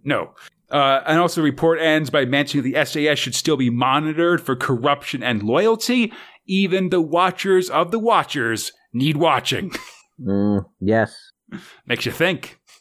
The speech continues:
Speaker 2: Right. I do like that. Uh, I like that that's a part of the job.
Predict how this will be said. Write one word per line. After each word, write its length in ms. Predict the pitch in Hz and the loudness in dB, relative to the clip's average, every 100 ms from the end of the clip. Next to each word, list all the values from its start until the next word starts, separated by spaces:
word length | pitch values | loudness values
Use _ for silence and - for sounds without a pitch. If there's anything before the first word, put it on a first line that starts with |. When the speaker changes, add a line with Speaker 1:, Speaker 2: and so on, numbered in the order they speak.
| _ | _
Speaker 2:
Right. 300 | 92 110 123 - _ _ _ | -2 0 0 -6 _ _ _
I 80 | 120 | 0
do 160 | 127 127 | 2 2
like 200 | 101 - | 2 -2
that. 160 | 58 - _ - | -6 -8 _ -8
Uh, 440 | 98 90 85 82 76 - | -2 0 2 0 0 0
I 100 | 98 | 2
like 300 | 95 101 104 | 2 0 0
that 180 | 107 98 | 0 0
that's 240 | 104 98 - | 0 -2 -2
a 20 | |
part 260 | - - 95 | -6 0 0
of 100 | 80 | 0
the 40 | 85 | -2
job. 360 | 87 73 57 | 0 0 -2